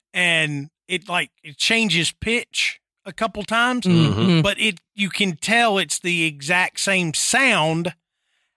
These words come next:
Speaker 1: That, yeah, when I heard that, I was just like, "Wait a minute.
Speaker 2: Yeah.
Speaker 1: Is this?" And then I realized that it was,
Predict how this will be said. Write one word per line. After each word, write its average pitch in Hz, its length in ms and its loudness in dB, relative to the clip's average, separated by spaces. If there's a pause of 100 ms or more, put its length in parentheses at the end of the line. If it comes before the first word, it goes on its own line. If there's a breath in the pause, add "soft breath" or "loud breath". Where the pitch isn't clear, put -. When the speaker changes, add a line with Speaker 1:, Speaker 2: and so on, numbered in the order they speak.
(640)
Speaker 1:
That, 170 200 -2 (160)
yeah, 165 240 2
when 151 180 -2
I 220 200 4
heard 226 240 0
that, 175 340 2
I 156 40 4
was 151 100 0
just - 320 2
like, 160 220 0 (580)
"Wait 175 220 -4
a 98 40 -14
minute. 71 320 -20 (460)
Speaker 2:
Yeah. 156 120 0
Speaker 1:
Is 175 120 2
this?" - 260 -2 (640)
And 208 160 2
then 208 140 4
I 196 160 4
realized 190 500 2
that 165 120 2
it 170 120 0
was, 156 380 -4